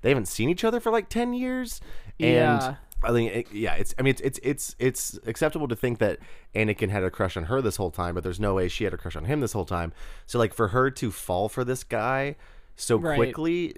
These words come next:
Speaker 1: yeah, they, they don't, they don't do due diligence at all. But okay,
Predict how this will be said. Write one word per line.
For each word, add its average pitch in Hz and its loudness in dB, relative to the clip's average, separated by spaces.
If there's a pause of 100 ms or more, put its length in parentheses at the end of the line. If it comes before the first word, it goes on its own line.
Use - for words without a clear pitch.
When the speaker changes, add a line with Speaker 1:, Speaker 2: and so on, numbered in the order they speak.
Speaker 1:
yeah, 107 2
they, 104 4
they 123 6
don't, 135 2
they 120 4
don't 127 0
do 110 4
due 95 0
diligence 85 0
at 87 -4
all. 78 -4
But 127 0
okay, 139 2